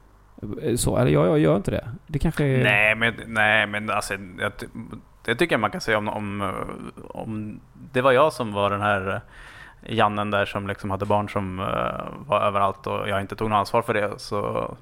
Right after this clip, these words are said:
Speaker 2: då skulle jag <laughs> få säga till mig att, eh, "Du, ursäkta, vad, dina barn stör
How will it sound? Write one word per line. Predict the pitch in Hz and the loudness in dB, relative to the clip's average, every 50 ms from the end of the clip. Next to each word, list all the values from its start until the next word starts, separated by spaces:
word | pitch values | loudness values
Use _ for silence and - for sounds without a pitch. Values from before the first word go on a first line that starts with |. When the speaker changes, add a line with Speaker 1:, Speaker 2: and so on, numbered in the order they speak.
| - - - | -18 -12 -10
Speaker 2:
då | 123 123 | -10 -10
skulle | - - - - - - _ - 131 123 123 | -10 -12 -16 -20 -20 -14 _ -2 0 2 4
jag | 120 120 | 4 4
<laughs> | - - - | 2 2 2
få | 156 | 2
säga | - 170 156 143 | 4 4 4 4
till | - - 151 117 | 4 2 -2 -2
mig | 107 92 87 | 0 0 0
att, | - - - - - - - - - - - - - - - - - | -2 -2 -6 -12 -18 -20 -20 -20 -20 -20 -20 -20 -20 -20 -20 -20 -8
eh, | - 101 101 101 98 98 - - - - | -2 0 2 4 4 4 2 0 -2 -4
"Du, | - 98 | -4 -2
ursäkta, | 98 117 123 120 - - - | 0 0 0 0 -2 -4 -2
vad, | - 98 - - - - - - - - - - - - - _ _ _ - 143 143 - - _ | 0 0 0 0 -2 -4 -8 -10 -12 -16 -18 -20 -20 -20 -20 _ _ _ -20 -20 -20 -20 -14 _
dina | - 101 98 | -6 -4 2
barn | 98 110 110 101 | 4 4 4 4
stör | - 135 139 117 95 - - 120 | 4 6 6 6 4 2 -2 -8